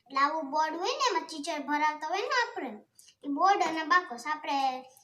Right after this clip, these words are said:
બાકસમાંથી આમ કાઢી ને સળી કાઢીને આમ, આમ, આમ, આમ દીવો કરીએ ને, અને ઈ બાકસ. ચલો, આ ત્રિકોણ છે,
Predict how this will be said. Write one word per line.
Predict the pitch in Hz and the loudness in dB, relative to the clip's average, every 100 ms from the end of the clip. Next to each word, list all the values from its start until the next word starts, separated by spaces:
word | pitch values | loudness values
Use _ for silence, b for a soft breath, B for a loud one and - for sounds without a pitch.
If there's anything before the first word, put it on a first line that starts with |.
| _ | _
બાકસમાંથી | 311 330 339 320 302 320 320 | 0 0 0 -8 -8 -8 -4
આમ | 311 294 | -4 -4
કાઢી | 294 311 302 403 440 - - - | 0 0 0 0 -2 -6 -20 -8
ને | 285 277 | -4 -4
સળી | 285 320 330 | -2 -2 -2
કાઢીને | 339 339 359 330 330 | 2 2 2 -2 -2
આમ, | 330 | -2
આમ, | 320 320 | -2 -2
આમ, | 320 | -2
આમ | 311 302 277 | -4 -6 -8
દીવો | 277 339 339 | -8 -4 -4
કરીએ | 349 370 640 906 | -2 -4 -4 -6
ને, | 415 - - _ _ _ _ _ | -6 -8 -18 _ _ _ _ _
અને | 285 311 | -6 -4
ઈ | 302 | 4
બાકસ. | - 480 - - - _ _ _ _ | 4 4 -2 -14 -18 _ _ _ _
ચલો, | 392 370 277 240 - _ _ | -10 -4 -2 -2 -8 _ _
આ | 294 311 359 392 - _ - | -6 -2 -2 -2 -8 _ -12
ત્રિકોણ | 285 330 339 311 269 | -10 -6 -2 -2 -4
છે, | - | -4